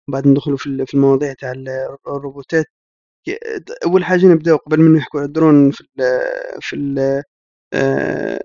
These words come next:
في الزراعة، علاش الدرون اليوم سموه، يعني نحطوه في خانة الروبوتات؟ لأنه فقط هو، آه، تعري-، خلينا نبدأ.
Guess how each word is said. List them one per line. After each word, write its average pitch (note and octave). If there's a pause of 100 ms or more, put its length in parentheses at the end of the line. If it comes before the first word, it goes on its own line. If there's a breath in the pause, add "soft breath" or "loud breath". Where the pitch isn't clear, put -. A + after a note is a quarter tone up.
(140)
في -
الزراعة، D#3
علاش F3
الدرون E3
اليوم D#3
سموه، D3+
يعني C3+
نحطوه D3+
في D3
خانة D3
الروبوتات؟ C3+
لأنه C#3
فقط -
هو، C#3 (360)
آه، C3 (300)
تعري-، D3+ (400)
خلينا D#3+
نبدأ. C#3